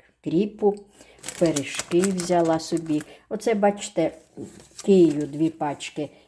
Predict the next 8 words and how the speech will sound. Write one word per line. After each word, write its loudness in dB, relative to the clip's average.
Такий 0
маргарин, 4
що -2
він -2
хороший, 0
серденько 0
намальовано, 2
можна -2